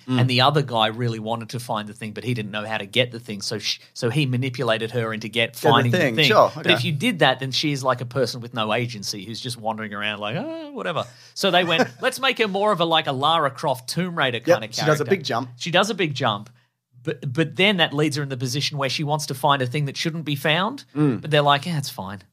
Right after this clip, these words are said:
Speaker 2: Close enough, whatever.
Speaker 1: <laughs>
Speaker 2: Also, so the, the dudes, in order to become the devil,
Speaker 1: Yeah.
Speaker 2: what you have to do is you have to find the crown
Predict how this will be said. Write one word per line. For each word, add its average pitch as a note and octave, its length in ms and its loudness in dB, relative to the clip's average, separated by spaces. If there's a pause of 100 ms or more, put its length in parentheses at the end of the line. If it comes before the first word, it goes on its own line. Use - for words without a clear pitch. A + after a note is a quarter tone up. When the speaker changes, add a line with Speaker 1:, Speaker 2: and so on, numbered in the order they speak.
(100)
Speaker 2:
Close G2+ 280 -2
enough, A#2+ 280 -2
whatever. B2 300 0 (280)
Speaker 1:
<laughs> - 280 -12
Speaker 2:
Also, F3+ 640 4 (300)
so F#3+ 200 2
the, E3+ 100 2
the D3 260 -2
dudes, G#3 580 -2 (360)
in F#3 140 2
order A#3+ 220 8
to - 120 -6
become F3+ 360 -2
the D3+ 80 0
devil, A#2+ 600 0 (200)
Speaker 1:
Yeah. C3 220 2 (100)
Speaker 2:
what A3+ 220 4
you F#3 100 0
have F3 200 2
to D3+ 80 -4
do A#2+ 340 0 (120)
is C#3 160 -2
you D3+ 80 6
have D#3 120 2
to D3 60 -2
find A#3 480 4
the D#3 80 2
crown A2 640 -4